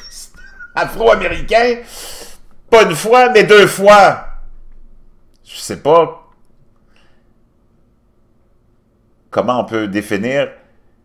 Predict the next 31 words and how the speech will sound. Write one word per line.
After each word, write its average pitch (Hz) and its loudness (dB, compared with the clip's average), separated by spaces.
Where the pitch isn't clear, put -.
le 98 0
racisme, 107 -2
mais 101 -2
en 104 0
tout - -14
cas, 107 2
pas 170 4
comme 151 2
ça. - 0
Ah, 82 -10
Michelle 85 -8
Obama 82 -6
était - -16
partout 226 -8
sur - -8
toutes - -6
les 143 -10
images, 147 -12
les 143 -4
magazines, 139 -6
les 120 -4
émissions 135 -4
de - -10
télévision. 123 -4
Tout 131 -6
le 123 -6
monde 131 -4
était 113 -2
en 104 0
pamoison 202 0
devant 95 -2